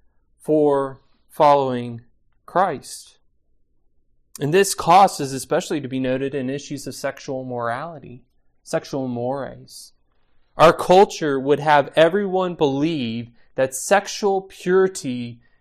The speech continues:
is a bygone idea. And that if you believe in that, you're a prude.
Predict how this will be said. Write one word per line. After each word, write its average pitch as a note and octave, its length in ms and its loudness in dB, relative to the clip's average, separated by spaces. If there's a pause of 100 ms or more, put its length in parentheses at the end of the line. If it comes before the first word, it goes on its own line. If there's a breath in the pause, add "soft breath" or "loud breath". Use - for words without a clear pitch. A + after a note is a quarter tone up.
(200)
is D3+ 480 -2 (100)
a C#3 120 4
bygone C#3 1080 2 (320)
idea. C3 680 -2 (1500)
And C#3+ 180 -2
that D3 180 6
if D3 140 2
you D3+ 100 -4
believe D#3+ 840 0
in C#3+ 180 -4
that, A#2+ 480 -4 (340)
you're C3+ 200 2
a C3+ 40 2
prude. G#3+ 600 -2